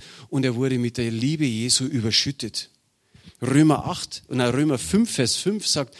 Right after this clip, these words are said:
"Denn die Liebe Gottes ist ausgegossen in unsere Herzen durch den Heiligen Geist, der uns gegeben ist."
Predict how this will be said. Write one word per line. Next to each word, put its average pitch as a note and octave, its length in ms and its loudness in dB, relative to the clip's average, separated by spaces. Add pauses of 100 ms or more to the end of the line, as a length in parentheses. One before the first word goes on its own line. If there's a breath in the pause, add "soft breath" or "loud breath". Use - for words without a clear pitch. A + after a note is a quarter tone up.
(320 loud breath)
"Denn C#3 120 2
die B2+ 120 0
Liebe F3 400 0
Gottes D#3+ 420 0
ist - 220 -4
ausgegossen C#3+ 800 -2 (280 loud breath)
in C3+ 180 -4
unsere F3+ 400 2
Herzen B2 540 -2 (440 loud breath)
durch G#3+ 280 0
den C3+ 300 -2
Heiligen B2+ 360 0
Geist, A2+ 500 -4 (340 soft breath)
der A#2+ 200 2
uns C3 380 0
gegeben A2+ 480 -6
ist." - 360 -6